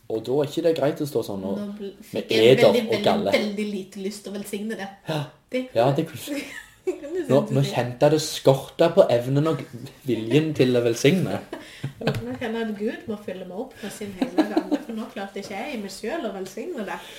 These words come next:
Speaker 1: Det kan du si.
Speaker 2: <laughs> Det kan man
Speaker 1: Eh,
Speaker 2: si.
Speaker 1: og det får, da får du jo også blow off som steam.
Speaker 2: Vet du hva? Dette er den, eh, vi er ganske vasen i dag.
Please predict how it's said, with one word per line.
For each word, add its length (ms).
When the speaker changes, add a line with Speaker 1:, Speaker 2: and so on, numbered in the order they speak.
Speaker 1:
Det 120
kan 140
du 80
si. 180
Speaker 2:
<laughs> 120
Det 100
kan 140
man 240
Speaker 1:
Eh, 80
Speaker 2:
si. 180
Speaker 1:
og 140
det 140
får, 200
da 100
får 200
du 80
jo 160
også 140
blow 280
off 120
som 180
steam. 560
Speaker 2:
Vet 160
du 60
hva? 240
Dette 220
er 60
den, 200
eh, 840
vi 100
er 140
ganske 260
vasen 400
i 60
dag. 180